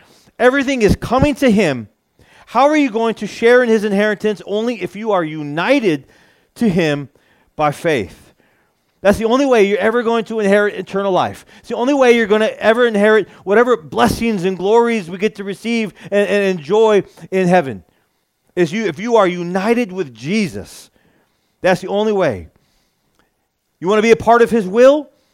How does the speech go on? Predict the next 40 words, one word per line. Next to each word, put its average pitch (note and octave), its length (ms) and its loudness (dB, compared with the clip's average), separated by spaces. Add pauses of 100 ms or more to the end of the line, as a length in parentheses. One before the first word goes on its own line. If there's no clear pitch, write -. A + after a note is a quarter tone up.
(460)
You D#3+ 100 -2
have G3+ 160 2
to F#3+ 60 -14
be F#3+ 120 -6
united F#3+ 560 -2
to G#3+ 100 -6
Jesus F#3+ 400 -6
by E3+ 160 -4
faith D3+ 320 -6
because F3 300 -2
he's F3 220 -6
the D3+ 140 -8
heir D#3+ 240 0
of, C#3+ 220 0
everybody D#3 260 -6
say F3 220 -6
everything? E3+ 480 -8 (1400)
So - 100 -10
that's F3+ 160 -2
the D#3+ 60 -18
first G#3+ 320 -2
thing B2 240 -8 (460)
the D3+ 60 -12
author D3+ 400 -2
of C3+ 100 -6
Hebrews C3 340 -6
says D3 260 -2
about C3+ 220 -2
him. G#2+ 220 -6
He's C#3 200 -4
the D#3+ 180 -6
heir F3+ 400 0
of D3 260 -4
all D3 640 -2 (540)
things. F2 1040 -14 (600)
The A2 80 -20
second F#3 320 -2
thing E3 160 -8
is C3 160 -6
this. G#2 340 -10